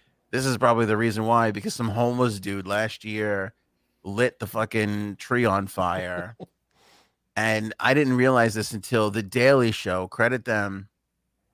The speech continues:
Speaker 1: they put together this hilarious montage of, like, all the Fox News people being like, "This is an attack on Christmas and our freedoms
Speaker 2: <laughs> Yeah,
Speaker 1: and
Speaker 2: I,
Speaker 1: our,
Speaker 2: now I remember that,
Speaker 1: all
Speaker 2: yeah.
Speaker 1: this shit." I'm
Speaker 2: Yeah.
Speaker 1: watching this going,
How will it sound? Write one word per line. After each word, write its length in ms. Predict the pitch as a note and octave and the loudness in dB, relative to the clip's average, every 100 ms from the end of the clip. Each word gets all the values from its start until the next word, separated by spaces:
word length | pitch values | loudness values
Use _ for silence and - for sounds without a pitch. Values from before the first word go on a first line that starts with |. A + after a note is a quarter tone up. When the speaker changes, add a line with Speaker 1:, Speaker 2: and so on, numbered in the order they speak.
| - | -8
Speaker 1:
they 140 | G#2 G2+ | -6 0
put 180 | B2+ | 0
together 280 | A#2 A2+ G#2+ | 2 0 2
this 180 | G2+ - | -2 -4
hilarious 600 | G#2 F#2+ G2+ G#2 G2+ - | -4 0 0 0 0 -4
montage 680 | F#2+ F#2 G2 F#2 E2+ F2 G2 _ _ _ - | -8 -8 -6 -4 -4 -6 -12 _ _ _ -10
of, 100 | F#2 | -2
like, 120 | G#2+ F2 | -2 2
all 220 | G2+ G#2 | 2 2
the 80 | G2+ | 0
Fox 380 | - F#2+ - | -2 -4 -4
News 180 | F#2+ G2 | -12 -12
people 300 | - F3 E2 | -8 -8 -8
being 200 | G2 F#2 | -14 -14
like, 240 | F#2 F2+ - _ - | -12 -12 -14 _ -8
"This 160 | C3+ D3 | -4 -2
is 140 | A#2 | 0
an 80 | G#2 | -2
attack 400 | F#2+ A2+ A2 G2 | -2 -2 -2 -2
on 200 | D#2+ - | -10 -8
Christmas 760 | - A#2 - C3 B2 B2+ - _ - - | 0 0 2 2 2 0 -6 _ -16 -4
and 140 | G#2 | -2
our 160 | G2 - | 0 -4
freedoms 960 | - - A#2 B2 A#2+ A#2 A#2+ A#2+ A#2+ - - | -8 -4 2 4 6 4 4 0 -6 -8 -10
Speaker 2:
<laughs> 120 | D3 | -2
Yeah, 120 | F#3 | 0
Speaker 1:
and 80 | G#3+ | 0
Speaker 2:
I, 180 | F#3+ F#3 | 0 0
Speaker 1:
our, 140 | F#3+ - | -4 -8
Speaker 2:
now 260 | E3 D#3+ | -6 -4
I 40 | D3+ | -4
remember 260 | B2+ A#2+ - | -6 -10 -2
that, 40 | |
Speaker 1:
all 220 | A2+ B2+ | 4 6
Speaker 2:
yeah. 80 | B2 | 6
Speaker 1:
this 220 | A#2+ B2 | 4 4
shit." 400 | - - B2+ A#2 - | 2 -4 0 0 2
I'm 220 | G#2+ A2 | 0 0
Speaker 2:
Yeah. 60 | A#2 | 0
Speaker 1:
watching 260 | B2+ B2 | -2 -4
this 120 | G#2+ | -8
going, 380 | - G#2+ G#2+ G#2 | -6 -6 -4 -8